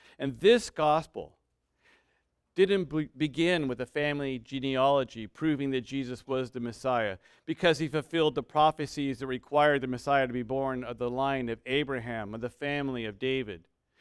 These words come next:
And this gospel did not begin with the ministry of John the Baptist, who was the herald of this coming king, nor did it begin with the events surrounding the immaculate conception of this king. This gospel,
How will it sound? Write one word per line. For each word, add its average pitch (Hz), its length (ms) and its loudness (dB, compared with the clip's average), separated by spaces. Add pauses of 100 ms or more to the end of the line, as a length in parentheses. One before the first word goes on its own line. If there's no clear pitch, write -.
(120)
And 156 100 -6
this 156 140 0
gospel 180 440 2
did 165 200 0
not 170 240 2
begin 165 480 -2
with 143 80 -6
the 143 80 -4
ministry 156 540 -6
of 131 120 -6
John 147 300 -2
the 139 80 -4
Baptist, 156 560 0
who 147 100 -6
was 147 160 -4
the 139 140 -8
herald 165 580 0
of 127 120 -4
this 131 140 -8
coming 131 400 -8
king, 120 420 -10 (460)
nor 165 300 0
did 185 160 2
it 175 80 -2
begin 160 600 -2 (160)
with 151 160 -6
the 165 80 0
events 156 400 -2
surrounding 156 800 -2
the 143 140 -2
immaculate 156 600 0
conception 143 880 -4
of 131 300 0
this 120 220 -8
king. 107 460 -10 (1600)
This 196 240 -2
gospel, 98 640 -10